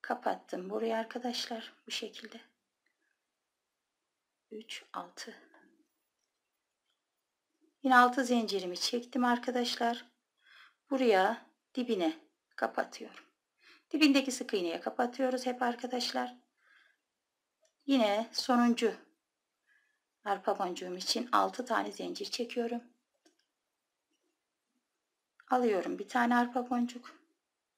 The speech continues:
Takıyorum tığımın ucuna. Buradaki hemen dibindeki sık iğneden bir ilmek aldım.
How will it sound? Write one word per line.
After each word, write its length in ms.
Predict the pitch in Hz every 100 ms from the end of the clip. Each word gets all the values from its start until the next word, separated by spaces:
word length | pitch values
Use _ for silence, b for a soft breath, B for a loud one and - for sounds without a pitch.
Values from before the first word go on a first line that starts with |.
| -
Takıyorum 580 | - - 214 190 185 226 _ _ _ _ _ _ _ _ -
tığımın 440 | 214 185 170 160
ucuna. 600 | - 214 - 233 226 233 - _ _ _ _ _ _ _ _ _ _ _ _ _ _ _ _ _ _
Buradaki 600 | 247 240 226 - - - - _ _ _ _
hemen 480 | - 254 190 185 190 _ b b b _
dibindeki 420 | 240 233 233 233 277
sık 240 | 247 -
iğneden 380 | 208 185 185 190
bir 80 | 214
ilmek 340 | 220 226 -
aldım. 400 | 226 220 233